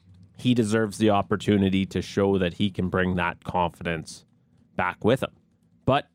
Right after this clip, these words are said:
as a credit to Connor Zary and, and a credit to Martin Pospisil, who, even though his game has tapered off a little bit, it, I, I believe has still had a positive impact.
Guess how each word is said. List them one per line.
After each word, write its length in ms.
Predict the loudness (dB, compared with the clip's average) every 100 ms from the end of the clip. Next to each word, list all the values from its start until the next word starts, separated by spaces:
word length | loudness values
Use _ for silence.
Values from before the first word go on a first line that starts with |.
| _
as 220 | -2 -2 -2
a 60 |
credit 440 | 0 2 2 2 0
to 220 | 2 2
Connor 360 | 0 0 0 0
Zary 460 | 2 2 4 2
and, 100 | 2
and 180 | 2 0
a 40 | 0
credit 420 | -2 0 0 0
to 120 | 0
Martin 320 | 2 2 0 -2
Pospisil, 720 | 0 0 0 -2 0 0 2
who, 260 | 2 0 -4 -20 _
even 320 | 2 2 4
though 240 | 4 6 4
his 240 | 2 -2
game 260 | 2 2 2
has 240 | 0 -2
tapered 400 | -2 -2 2 2
off 300 | 4 2 2
a 20 |
little 240 | 2 2 2
bit, 180 | 2 2
it, 160 | 0 -2
I, 240 | -2 -2 -6
I 200 | -4 -2
believe 380 | 2 4 4 4
has 180 | 0 -4
still 380 | -2 0 0 0
had 280 | -2 -2
a 60 | -4
positive 560 | -4 -2 -2 -2 -2 0
impact. 560 | 0 0 -4 -8 _